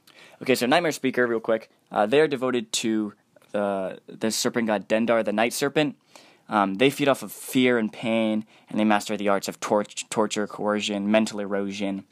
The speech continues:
Um, very dark, twisted priests. Their size is medium, and their highest is strength for physical attacks and charisma for spellcasting. They are also challenge rating four, and their little spellcasting, um, are also warlock spells, but they're more based on damage and fear. So,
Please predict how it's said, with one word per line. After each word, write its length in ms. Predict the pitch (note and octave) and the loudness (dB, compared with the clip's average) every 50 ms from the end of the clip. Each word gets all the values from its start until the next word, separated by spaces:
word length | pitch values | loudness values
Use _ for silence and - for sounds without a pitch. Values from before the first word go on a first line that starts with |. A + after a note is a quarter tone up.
| _ _ _ _ _ _ _ _ _ _ _ - | _ _ _ _ _ _ _ _ _ _ _ -10
Um, 200 | F#2 F#2 F#2 F#2+ | -8 -6 -6 -4
very 200 | F#2+ A#2 A#2 A2+ | -2 -2 0 0
dark, 340 | A2 - - G2+ G2 - - | 0 0 -2 -2 -2 -4 -6
twisted 540 | - - - A2+ G#2+ - - - G#2 G2+ - | -10 -6 -4 -4 -4 -4 -4 -4 -6 -6 -6
priests. 440 | - - G3 - G3+ - - - - _ _ _ _ _ _ _ _ _ _ _ _ - _ - | -6 -6 -6 -4 -4 -6 -8 -10 -12 _ _ _ _ _ _ _ _ _ _ _ _ -20 _ -8
Their 80 | - | -4
size 240 | A2+ - A#2+ A#2+ A2+ | 2 2 2 2 2
is 60 | B2 | 0
medium, 340 | C#3 D#3 D#3+ D#3+ E3+ E3 - | 0 0 2 2 0 0 0
and 140 | E2+ G#2+ G2 | -2 -4 -6
their 80 | F#2+ | -8
highest 360 | G2 - G2 F#2 F#2+ F#2+ - - | -6 -4 -4 -2 -2 -4 -8 -10
is 120 | G#2 - | -12 -8
strength 340 | - - D3 D#3 D3+ C#3+ - | -2 0 0 0 0 -2 -8
for 140 | - G2+ G2+ | -12 -12 -10
physical 340 | - A#2 G#2+ A2+ G#2+ A2 | -8 -8 -8 -6 -6 -6
attacks 340 | G#2+ G#2+ - G2+ G#2 - - - | -6 -4 -4 -6 -6 -6 -10 -10
and 160 | - G2+ F2+ - | -10 -10 -8 -6
charisma 320 | - G2+ F#2+ - F#2+ F#2 | -6 -6 -4 -4 -6 -6
for 80 | - F#2 | -6 -10
spellcasting. 540 | - - - E2+ - - - - - - - _ _ _ _ _ _ _ _ _ _ _ | -6 -6 -6 -6 -4 -8 -10 -10 -12 -14 -14 _ _ _ _ _ _ _ _ _ _ _
They 100 | - - | 0 2
are 60 | G#2 | 4
also 220 | F2+ C#3 D3 D3 C3+ | 4 4 4 2 -2
challenge 260 | - D3+ C3+ C3 B2 | -2 0 0 0 0
rating 160 | C3 B2 B2+ | -2 -2 -4
four, 360 | B2 - A#2+ A#2+ A#2+ A#2+ A#2+ - _ _ _ _ _ | -2 0 2 2 2 2 -2 -8 _ _ _ _ _
and 360 | - F#2+ G2 G2 F#2+ F#2+ F#2 | -6 -4 -2 -2 -2 -2 0
their 160 | - B2 B2+ B2+ | 2 2 2 2
little 180 | B2+ B2 A#2 | 2 0 -2
spellcasting, 720 | A2 - - G#2+ A2 A2 - G#2 G#2 - - G#2 G2+ G#2 G#2 _ _ _ _ _ _ _ _ - - | -4 -4 -2 -2 -2 0 -2 -2 -2 -2 -4 -4 -6 -6 -8 _ _ _ _ _ _ _ _ -14 -8
um, 300 | - F2+ F2+ F2 F2+ - - - | -6 -6 -6 -6 -6 -10 -8 -4
are 160 | F#2+ F#2+ G2 | 0 2 2
also 220 | A2 A#2+ - B2+ | 2 2 0 -2
warlock 240 | A#2 A#2+ A2+ A2+ A2+ | -2 0 -2 -2 -2
spells, 320 | - - A#2 G#2+ G#2+ G2+ | -2 -2 0 0 0 -2
but 160 | - - G#2+ - | -4 -6 0 2
they're 120 | B2 A#2+ | 2 2
more 240 | A2+ A2+ A2+ A2+ G#2+ | 2 0 -2 -2 -2
based 260 | G2 G#2+ G#2 - - | -2 -4 -4 -4 -6
on 140 | F#2+ F#2 F2+ - | -8 -8 -6 -2
damage 380 | - G2+ G2+ G2+ G2 F#2 - | 0 0 0 0 -2 -4 -6
and 120 | F#2 F2+ - | -10 -10 -8
fear. 240 | - F2+ E2 - - _ _ _ - _ _ _ _ _ _ _ _ | -8 -8 -8 -10 -14 _ _ _ -20 _ _ _ _ _ _ _ _
So, 380 | - - - - G#2 F#2+ F#2 | -12 -8 -4 -2 -2 -2 -2